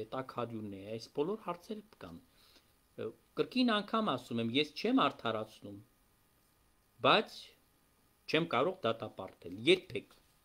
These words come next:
Այլև, առավել ևս չեմ կարող նման հիմարություն հայտարարել, որ սա պետության վերջն է։ Սա ոչ մի կապ չունի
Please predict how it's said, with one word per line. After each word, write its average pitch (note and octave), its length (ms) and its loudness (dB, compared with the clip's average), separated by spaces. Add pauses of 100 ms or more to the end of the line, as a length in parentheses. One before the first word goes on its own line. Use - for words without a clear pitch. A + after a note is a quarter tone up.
(440)
Այլև, F3 320 10 (100)
առավել E3 520 6
ևս A#3 340 2
չեմ F3 180 -4
կարող C#3+ 300 2
նման C#3 340 0
հիմարություն C#3 720 2 (180)
հայտարարել, G#2 1000 -4 (440)
որ - 140 0
սա - 140 -6
պետության A2 580 -10
վերջն - 400 -14
է։ - 20 -20 (440)
Սա D3 120 4
ոչ C4 240 4
մի G3+ 160 2
կապ F3 240 4
չունի - 300 -4